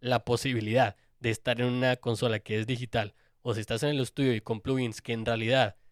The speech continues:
sí le puedes mover a ese, a ese punto en el high pass filter,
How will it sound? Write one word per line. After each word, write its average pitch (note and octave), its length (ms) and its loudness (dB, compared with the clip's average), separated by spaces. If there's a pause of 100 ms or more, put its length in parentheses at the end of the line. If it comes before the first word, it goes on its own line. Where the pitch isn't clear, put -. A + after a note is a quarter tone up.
sí C#3 200 -2
le D3+ 160 4
puedes C#3+ 380 4
mover A#2+ 480 4 (320)
a A#2+ 160 2
ese, B2 440 0
a A2+ 140 -4
ese A2 240 -4
punto A#2+ 460 -2
en A2 60 -4
el G#2 120 -6
high A#2 240 -6
pass D3 240 -8
filter, C3 340 -4